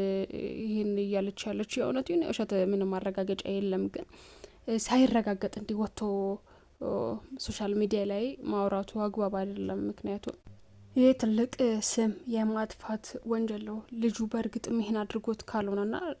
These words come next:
ጭራሽ የገዛ ልጁ ፊት ለፊት ላይ ነው ይሄን አደረገ የምትለውና እጅግ በጣም አሳፋሪ ጉዳይ ነው። ይሄ ነገር እስኪረጋገጥ ድረስ ያው ሁሉም ሰው፣ እ፣ ዝም ብሎ ባያወራ ጥሩ ነው። ይሄን እኛም ያወጣንበት ምክንያት፣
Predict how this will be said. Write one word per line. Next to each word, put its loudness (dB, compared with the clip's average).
ጭራሽ 0
የገዛ 0
ልጁ -4
ፊት 0
ለፊት 4
ላይ 0
ነው 2
ይሄን -2
አደረገ -2
የምትለውና -2
እጅግ 2
በጣም 4
አሳፋሪ 2
ጉዳይ 0
ነው። 2
ይሄ -2
ነገር 2
እስኪረጋገጥ -2
ድረስ -4
ያው 0
ሁሉም 4
ሰው፣ 2
እ፣ -2
ዝም 4
ብሎ 2
ባያወራ 2
ጥሩ -2
ነው። -4
ይሄን 0
እኛም 2
ያወጣንበት 0
ምክንያት፣ -4